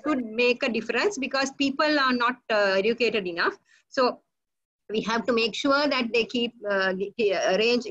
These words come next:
they have their, uh, arrangements in such a way that they keep the distance between the people, uh, and also,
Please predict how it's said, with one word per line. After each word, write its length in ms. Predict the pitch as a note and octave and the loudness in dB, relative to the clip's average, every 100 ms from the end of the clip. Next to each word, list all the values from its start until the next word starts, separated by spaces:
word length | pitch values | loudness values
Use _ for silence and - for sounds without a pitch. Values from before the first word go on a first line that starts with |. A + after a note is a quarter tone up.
| G#3+ F#3+ | -4 0
they 180 | G#3 G3+ | 2 2
have 260 | G#3 G3 | 2 -2
their, 140 | A3 A#3 | 0 0
uh, 600 | G3 F3 E3+ - - F#3+ | 2 0 -2 -8 -12 -2
arrangements 580 | G#3+ A3+ A3 C4+ C#4 C4+ | 2 2 2 2 2 2
in 160 | A#3 | -2
such 260 | A3+ G#3 G#3 | 0 -2 0
a 80 | C4 | 0
way 180 | C#4 | 2
that 240 | D4 B3 A3+ | 2 0 0
they 120 | A#3+ | -2
keep 260 | - A3 G#3 | -2 -6 -2
the 100 | A3+ | -2
distance 520 | F#3 - A#3+ C#4+ D#4 | -2 -4 -2 -2 -4
between 400 | A#3 - B3 A3+ | -10 -6 -2 -2
the 100 | A#3 | -2
people, 320 | A#3+ A3+ C#4 | -4 -4 0
uh, 480 | D4 D#4 G#3+ F#3 F3 - - - - - | 2 2 2 0 -2 -6 -20 -20 -10 -4
and 140 | G#3+ | 0
also, 680 | G#3+ A3+ B3+ - D4+ E4 | 2 2 2 0 2 4